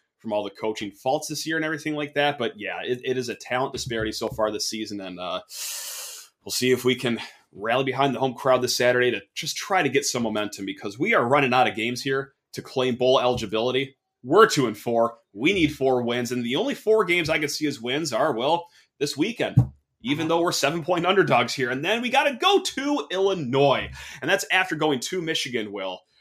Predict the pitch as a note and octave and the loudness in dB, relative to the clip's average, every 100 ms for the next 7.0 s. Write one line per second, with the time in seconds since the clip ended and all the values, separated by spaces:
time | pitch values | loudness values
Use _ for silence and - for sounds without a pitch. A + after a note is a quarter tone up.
0 | _ _ _ - D3+ G2 F#2+ C#3+ D#3+ A2+ | _ _ _ 0 2 0 -2 -2 0 -4
1 | - B2+ G#2+ G#2+ A2+ G2+ - - D3+ C#3 | -4 -2 -2 -2 -4 -4 -8 -2 0 2
2 | A2 G#2+ G#2 G#2+ G2+ G#2+ G2 D#3 C#4+ C4+ | 0 -2 -4 -6 -8 -10 2 4 4 2
3 | - A3 A3 - A3+ F3 C3+ A3+ A#3+ A#2 | 4 6 6 6 4 4 4 4 2 -4
4 | - F#3+ F#3 E3+ E3 D#3 D#3+ D3 C#3 E3 | -4 2 4 4 0 4 6 6 4 2
5 | E3 E3 E3 D#3 D#3 D#3 D3 D3+ C#3+ C#3 | 2 2 2 0 0 0 0 -2 2 2
6 | C3+ C#3+ D3 C#3 C3 A#2+ A#2 G#2 G#2+ | 2 0 2 -2 -2 -2 -2 -2 -4